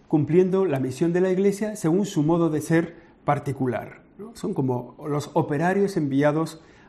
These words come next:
a trabajar en la viña. De hecho, fijaos, eh, un gran fruto del Concilio Vaticano segundo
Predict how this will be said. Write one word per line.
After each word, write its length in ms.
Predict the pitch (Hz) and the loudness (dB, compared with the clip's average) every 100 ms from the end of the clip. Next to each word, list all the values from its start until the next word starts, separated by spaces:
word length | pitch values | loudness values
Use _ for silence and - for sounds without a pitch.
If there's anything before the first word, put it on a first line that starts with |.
| - | -8
a 80 | |
trabajar 400 | 135 131 131 156 | 0 2 2 2
en 100 | 131 | 4
la 100 | 120 | 4
viña. 260 | 110 107 - - - - - | 2 -2 -6 -16 -20 -20 -4
De 100 | 147 | 2
hecho, 240 | 165 247 | 2 2
fijaos, 560 | 233 156 - 127 127 - - _ | -4 -2 0 -2 -2 -12 -20 _
eh, 280 | 143 135 - | 2 2 0
un 160 | 170 190 | 0 0
gran 240 | 208 220 | 0 -2
fruto 360 | 208 180 196 196 | -2 0 2 4
del 140 | 175 | 4
Concilio 420 | 170 165 151 180 165 | 4 0 0 2 2
Vaticano 440 | 160 160 156 151 | 0 -4 -6 -8
segundo 640 | 151 156 185 196 226 - | -6 -6 -4 -4 -6 -10